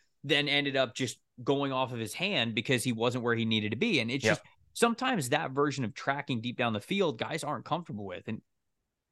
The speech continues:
Speaker 1: he's not comfortable with it right now. I'm not saying that he can't get to that level, but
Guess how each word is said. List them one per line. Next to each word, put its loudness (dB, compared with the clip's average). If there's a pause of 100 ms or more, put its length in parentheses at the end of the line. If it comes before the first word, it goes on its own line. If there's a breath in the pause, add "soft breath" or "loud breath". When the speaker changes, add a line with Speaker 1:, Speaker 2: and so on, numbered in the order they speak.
(220)
Speaker 1:
he's 6
not 4
comfortable 2
with 4
it 4
right 4
now. 6
I'm 2
not 2
saying 2
that 0
he -2
can't -2
get -2
to -2
that 2
level, 4
but 2